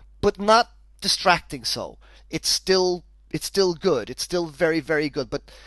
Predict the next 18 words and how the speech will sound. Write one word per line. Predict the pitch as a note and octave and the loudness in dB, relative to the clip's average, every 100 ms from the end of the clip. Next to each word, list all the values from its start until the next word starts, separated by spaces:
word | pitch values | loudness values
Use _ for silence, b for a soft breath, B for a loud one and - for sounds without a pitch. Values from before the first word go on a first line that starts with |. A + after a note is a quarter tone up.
| B B | B B
it's, | F3+ - | -10 -8
it's, | E3+ - | -10 -4
I | D3+ | 0
know | D#3 E3 | 0 -2
it's | D#3+ | -4
a | |
hard | D3 D3 C3 | -2 -2 -2
thing | - C3+ | -8 -8
in, | C3+ C3 C3 | -8 -10 -10
but, | A#2 C3+ - _ _ - | -10 -10 -12 _ _ -18
uh, | B2 A2+ - | -14 -12 -8
Hot | E3+ F3 | -6 -4
Toys | E3 D3+ | -4 -8
have | - D#3 E3+ D3+ | -6 -4 -4 -4
managed | D#3+ D3+ C3+ | -6 -6 -8
to | - | -10
do | |
it | C#3 | -10